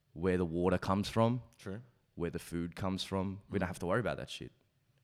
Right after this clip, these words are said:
Speaker 2: Mm.
Speaker 1: We have supermarkets, man, that have that shit for a very affordable price.
Speaker 2: But what we did have, uh, what we did have was this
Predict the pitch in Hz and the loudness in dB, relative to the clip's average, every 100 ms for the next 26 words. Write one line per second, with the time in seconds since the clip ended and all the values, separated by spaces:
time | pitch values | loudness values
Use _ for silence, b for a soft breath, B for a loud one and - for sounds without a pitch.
0 | - 92 90 90 - 92 90 92 78 76 | -12 -8 -6 -6 -6 -8 -4 -2 -2 -4
1 | 69 - 78 82 80 78 80 - - - | -12 -8 -8 -8 -8 -6 -6 -6 -10 -10
2 | - 80 73 80 80 80 - 82 80 82 | -8 -8 -4 -2 -2 -4 -6 -8 -6 -6
3 | 117 117 98 127 120 110 139 120 98 127 | -4 -4 0 4 4 6 4 2 0 0
4 | 165 139 90 87 131 190 - - b b | 0 0 0 0 -4 -8 -18 -20 b b
5 | b b - 120 113 107 107 135 156 110 | b b -6 -2 0 -2 -2 -4 -4 -2
6 | 143 143 113 101 101 95 101 98 - - | -2 0 0 0 0 0 0 -2 -4 -12